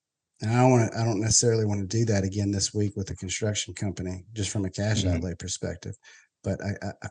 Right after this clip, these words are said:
Speaker 1: feel like if I, if I knew somebody else who was running a construction company, I could probably get that information <laughs> in
Speaker 2: There you
Speaker 1: about an
Speaker 2: go.
Speaker 1: hour.
Speaker 2: Definitely trade
Speaker 1: Yeah.
Speaker 2: notes on.
Speaker 1: Yeah. So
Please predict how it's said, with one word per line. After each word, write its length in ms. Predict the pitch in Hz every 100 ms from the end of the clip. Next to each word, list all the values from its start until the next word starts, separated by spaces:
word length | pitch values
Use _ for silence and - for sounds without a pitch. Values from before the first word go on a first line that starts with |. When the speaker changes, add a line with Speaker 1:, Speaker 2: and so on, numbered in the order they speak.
| -
Speaker 1:
feel 160 | 135
like 220 | 117 110
if 100 | -
I, 200 | 110 101 92
if 100 | 113
I 60 | 110
knew 160 | 110 113
somebody 300 | 113 104 101
else 180 | 107 -
who 80 |
was 140 | 101 95
running 200 | 101 98
a 40 |
construction 500 | 87 92 - 98 95
company, 300 | 101 95 90 92
I 40 |
could 140 | 92 -
probably 320 | 110 101 90 - -
get 180 | 107 -
that 140 | 92
information 720 | 92 - 92 95 92 101 101 101
<laughs> 320 | 139 123 101 - - _
in 80 | 120
Speaker 2:
There 160 | 107 90
you 20 |
Speaker 1:
about 40 | 90
an 40 |
Speaker 2:
go. 240 | 95 101 101
Speaker 1:
hour. 380 | 101 101 98 90
Speaker 2:
Definitely 380 | 98 104 92 120
trade 220 | 95 101
Speaker 1:
Yeah. 80 | 95
Speaker 2:
notes 240 | 95 -
on. 240 | 87 90 90 _ _ _ _ - - - - - - - _
Speaker 1:
Yeah. 160 | 113 120
So 380 | - 147 147